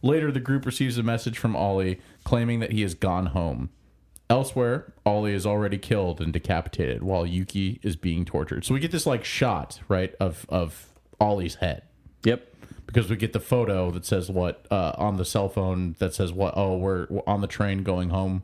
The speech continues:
Speaker 2: Yeah.
Speaker 1: And so it's just a picture of his head. And, uh,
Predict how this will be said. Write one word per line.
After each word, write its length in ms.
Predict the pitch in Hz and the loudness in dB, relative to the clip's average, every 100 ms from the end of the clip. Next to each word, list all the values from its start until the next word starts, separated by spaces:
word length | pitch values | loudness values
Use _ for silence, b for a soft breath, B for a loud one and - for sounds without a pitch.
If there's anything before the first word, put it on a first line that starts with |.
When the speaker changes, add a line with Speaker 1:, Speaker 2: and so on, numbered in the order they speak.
| - | 2
Speaker 2:
Yeah. 280 | 107 90 78 B B B B B - | 4 4 -2 B B B B B 0
Speaker 1:
And 140 | 90 | 0
so 160 | - 92 | 2 0
it's 140 | - | -2
just 160 | 92 - | -6 -2
a 40 | |
picture 320 | - 95 - | -2 0 0
of 60 | 87 | -2
his 120 | 78 | 0
head. 260 | 87 76 - - - - - _ _ _ - - | -2 -2 -6 -18 -20 -20 -20 _ _ _ -16 -2
And, 380 | 104 90 87 85 | 0 2 0 0
uh, 320 | 82 78 | 0 0